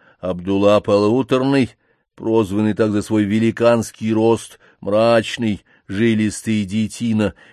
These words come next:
никогда не расстававшийся с тяжёлой плетью, либо его помощник, свирепый афганец, губастый и низколобый. Афганец не носил плети,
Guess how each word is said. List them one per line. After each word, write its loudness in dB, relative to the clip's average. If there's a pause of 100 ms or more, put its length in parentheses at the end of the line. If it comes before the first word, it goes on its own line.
никогда 0
не 2
расстававшийся 0
с -14
тяжёлой -2
плетью, -6 (460)
либо -4
его 0
помощник, -4 (280)
свирепый -2
афганец, 0
губастый -4 (240)
и -10
низколобый. -6 (1200)
Афганец 0
не -4
носил -2
плети, -6